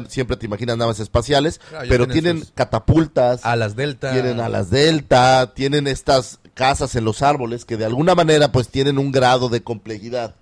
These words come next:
Speaker 2: Tanto que los de Robin Hood, eh, tomaron como base para crear sus propias aldeas.
Speaker 1: Es correcto.
Speaker 2: Pero
Speaker 1: No dudaría que hubieran usado los mismos sets.
Speaker 2: Da-, eh, dato ñoño nada más, ¿eh? Eso fue.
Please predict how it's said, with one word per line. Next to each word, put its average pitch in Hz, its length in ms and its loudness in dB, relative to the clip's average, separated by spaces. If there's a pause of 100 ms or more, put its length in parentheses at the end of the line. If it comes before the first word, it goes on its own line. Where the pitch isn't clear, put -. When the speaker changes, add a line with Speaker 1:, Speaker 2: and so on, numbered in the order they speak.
(160)
Speaker 2:
Tanto 135 340 -6
que 110 360 -6
los 113 140 -12
de 117 80 -12
Robin 143 300 -12
Hood, 131 200 -10 (260)
eh, 98 380 -12 (600)
tomaron 123 600 -6
como 107 260 -10
base 143 260 -4
para 107 220 -6
crear 127 180 -2
sus 135 160 -8
propias 139 340 -2
aldeas. 127 460 -4 (160)
Speaker 1:
Es 127 200 2
correcto. 123 340 4
Speaker 2:
Pero 123 60 4
Speaker 1:
No 139 240 6
dudaría 170 340 6
que 160 80 0
hubieran 156 180 4
usado 143 300 0
los 127 160 -8
mismos 123 320 0
sets. - 360 2 (200)
Speaker 2:
Da-, 151 140 0
eh, 143 140 0
dato 139 240 -2
ñoño 113 300 -2
nada 101 180 -6
más, 92 140 -14
¿eh? 123 140 -10
Eso 101 180 -16
fue. 98 220 -12